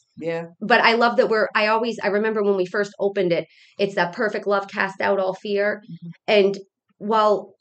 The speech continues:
Speaker 2: there was so much fear attached to what we were getting told and what we was going through,
Speaker 1: Mm-hmm.
Speaker 2: the openness was, like, such a relief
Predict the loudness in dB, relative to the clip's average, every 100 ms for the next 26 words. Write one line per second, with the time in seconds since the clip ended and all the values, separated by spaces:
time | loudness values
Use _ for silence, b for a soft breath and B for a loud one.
0 | _ -4 0 0 0 -4 -4 -8 -6 -2
1 | -2 -4 -8 -6 -6 0 0 -2 -4 -2
2 | 0 0 -2 -4 -6 -6 -6 -10 -4 0
3 | 2 0 -2 -4 -4 -4 -4 -4 -6 -6
4 | -6 b b -16 -14 -12 -14 -14 -2 0
5 | 2 4 4 2 2 0 -2 -10 -6 -4
6 | -4 -6 -8 -6 -2 -2 -2 -4 -8